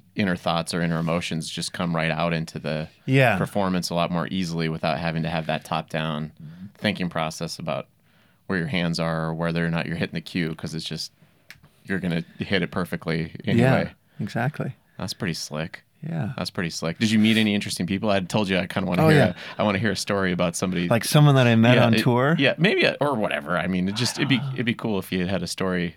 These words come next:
Speaker 1: about somebody that you met for the first time and
Speaker 2: Huh.
Speaker 1: someone that, yeah.
Speaker 2: Yeah.
Speaker 1: Interesting interactions.
Speaker 2: Yeah, I know that there's been a lot of that sort of thing. Uh,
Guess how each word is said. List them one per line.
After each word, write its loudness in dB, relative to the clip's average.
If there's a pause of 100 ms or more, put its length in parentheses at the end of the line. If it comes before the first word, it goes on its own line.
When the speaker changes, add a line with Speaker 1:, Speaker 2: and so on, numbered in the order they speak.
(160)
Speaker 1:
about 0
somebody 0
that -6
you -4
met 0
for -8
the -6
first -6
time -6
and -12 (480)
Speaker 2:
Huh. -2 (120)
Speaker 1:
someone -6
that, -8
yeah. -6 (1400)
Speaker 2:
Yeah. -2
Speaker 1:
Interesting 0
interactions. -6 (680)
Speaker 2:
Yeah, 0
I 0
know 6
that 2
there's 0 (140)
been 2
a 2
lot 4
of 0
that 0
sort -2
of -4
thing. 2 (100)
Uh, 2